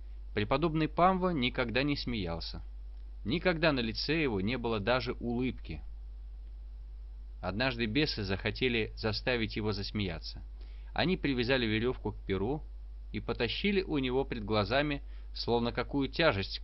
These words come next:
кладь, говоря и крича друг другу: "Помогите! Помогите!" Увидев это, отец Памва рассмеялся. Тогда бесы,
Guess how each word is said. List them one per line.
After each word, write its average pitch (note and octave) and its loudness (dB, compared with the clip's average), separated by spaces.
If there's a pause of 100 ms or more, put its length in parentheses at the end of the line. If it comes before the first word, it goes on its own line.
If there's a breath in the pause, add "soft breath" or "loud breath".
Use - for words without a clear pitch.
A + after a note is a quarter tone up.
кладь, G#2+ 0 (1300)
говоря B2 6
и C#3 2
крича B2 0
друг F#2 -2
другу: F2+ -2
"Помогите! C#3+ 0 (220)
Помогите!" F3 2 (1200 soft breath)
Увидев A2+ -2
это, A#2+ -2 (480)
отец D3 2
Памва B2+ 2
рассмеялся. F#2+ -2 (1120)
Тогда G2 2
бесы, B2+ 0